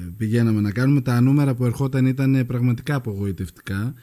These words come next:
Από την άλλη, όλοι μας λίγο πολύ είχαμε ξεχάσει και το αντισηπτικό και τη μασκούλα μας δεν την καλοχρησιμοποιούσαμε όπως έπρεπε. Τώρα ευελπιστώ και εύχομαι το επόμενο διάστημα, για να σταματήσουμε και την μετάδοση, θα είναι τα μέτρα πολύ πιο αυστηρά από όλους μας.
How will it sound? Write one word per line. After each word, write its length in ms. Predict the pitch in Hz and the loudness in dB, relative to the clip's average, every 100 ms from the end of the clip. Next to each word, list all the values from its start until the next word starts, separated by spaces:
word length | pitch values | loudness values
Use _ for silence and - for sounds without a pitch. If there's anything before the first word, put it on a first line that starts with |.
| - - - | -20 -20 -14
Από 280 | 101 107 120 | -8 -4 -2
την 200 | 117 131 | 2 2
άλλη, 480 | 151 165 165 156 131 | 4 2 2 0 -2
όλοι 260 | 180 202 175 | -4 0 2
μας 200 | 151 139 | 2 2
λίγο 260 | 139 139 | 0 0
πολύ 200 | 127 135 | 0 -2
είχαμε 240 | 147 165 156 | 0 0 0
ξεχάσει 500 | - 135 151 120 123 | -2 -2 -2 -2 -2
και 140 | 170 | -4
το 80 | 170 | -4
αντισηπτικό 640 | 151 135 123 123 147 165 | -6 -6 -6 -4 -2 -2
και 140 | 165 165 | -2 -2
τη 100 | 165 | 0
μασκούλα 460 | 139 123 156 143 | -2 -2 -2 2
μας 220 | 131 123 | 2 2
δεν 120 | 120 117 | 0 -2
την 340 | 110 101 113 | -4 -6 -6
καλοχρησιμοποιούσαμε 1080 | 113 110 98 104 113 107 107 110 110 107 107 | -2 -2 -4 -4 -2 -2 0 -2 -2 -2 -2
όπως 320 | 98 - 101 | -4 -8 -6
έπρεπε. 460 | 156 180 170 190 175 - - - - | -4 -4 -4 -6 -6 -14 -20 -20 -4
Τώρα 240 | 185 196 | 0 0
ευελπιστώ 500 | 175 165 147 147 180 | 2 0 0 -2 -2
και 120 | 165 | -2
εύχομαι 340 | 175 180 175 160 | -4 -2 -2 0
το 100 | 151 | -2
επόμενο 360 | 156 170 156 | 0 0 2
διάστημα, 560 | 139 160 175 185 185 - - _ _ | 0 -2 -2 -4 -4 -6 -18 _ _
για 180 | 131 147 | 0 2
να 100 | 139 | 2
σταματήσουμε 680 | 135 131 131 180 - 151 120 | 2 2 2 2 2 2 2
και 140 | 113 | -2
την 140 | 107 | -2
μετάδοση, 520 | 110 113 156 175 165 160 | -2 0 -2 -2 -4 -4
θα 180 | 151 | -2
είναι 180 | 151 160 | 0 0
τα 120 | 143 | 0
μέτρα 300 | 139 147 147 | 0 0 -2
πολύ 260 | 135 135 135 | -4 -2 -4
πιο 200 | - 135 | -2 -2
αυστηρά 340 | 127 - 135 | -2 -4 -2
από 340 | 131 127 127 127 | -2 -2 -2 0
όλους 280 | 127 110 98 | 2 2 0
μας. 240 | 98 | -2